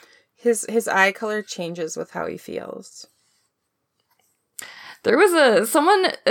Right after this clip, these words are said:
Speaker 2: someone had a, a headcanon out there that, uh, you know, he had his golden-looking eyes, but with, uh, Firestar's influence, 'cause he's a good guy. He got Firestar's green eyes.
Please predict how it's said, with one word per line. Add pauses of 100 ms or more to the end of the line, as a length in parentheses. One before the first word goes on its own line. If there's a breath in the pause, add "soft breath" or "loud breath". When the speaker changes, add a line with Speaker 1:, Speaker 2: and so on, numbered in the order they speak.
(100)
Speaker 2:
someone
had
a,
a
headcanon
out
there
that,
uh, (640 loud breath)
you
know,
he
had
his
golden-looking
eyes,
but
with,
uh,
Firestar's
influence, (200)
'cause
he's
a
good
guy. (140)
He
got
Firestar's
green
eyes.